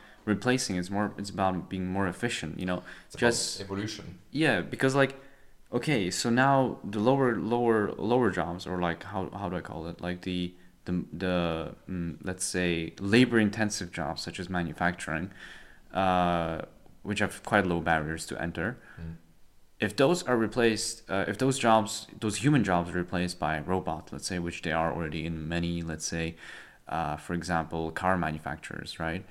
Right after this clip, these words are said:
Speaker 2: Yeah.
Speaker 1: Those are usually robot arms doing all the, all the assemblies. But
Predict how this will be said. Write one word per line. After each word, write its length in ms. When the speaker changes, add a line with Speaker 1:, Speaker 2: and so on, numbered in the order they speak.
Speaker 2:
Yeah. 180
Speaker 1:
Those 240
are 160
usually 320
robot 320
arms 340
doing 240
all 200
the, 260
all 180
the 60
assemblies. 560
But 320